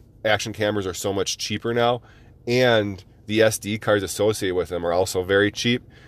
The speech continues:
so, uh, sixteen gig, um, act-, or action camera micro S D card will run you about four fifty for,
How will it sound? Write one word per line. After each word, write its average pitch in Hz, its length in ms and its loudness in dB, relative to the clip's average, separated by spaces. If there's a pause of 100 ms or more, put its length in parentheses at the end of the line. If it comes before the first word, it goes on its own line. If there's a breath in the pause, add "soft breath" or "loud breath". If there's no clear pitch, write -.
(160 loud breath)
so, 98 440 6
uh, 95 380 0
sixteen 127 500 -4
gig, 113 440 2 (460 soft breath)
um, 85 540 -4 (160)
act-, 104 380 0
or 98 320 4
action 104 360 -2
camera 101 420 -2
micro 95 380 0
S 90 160 -2
D 90 180 -10
card 82 420 -4 (380 soft breath)
will 98 160 0
run 101 220 4
you 98 440 -2 (140)
about 107 360 4
four 101 300 2
fifty 78 580 -4 (360 soft breath)
for, 95 320 -2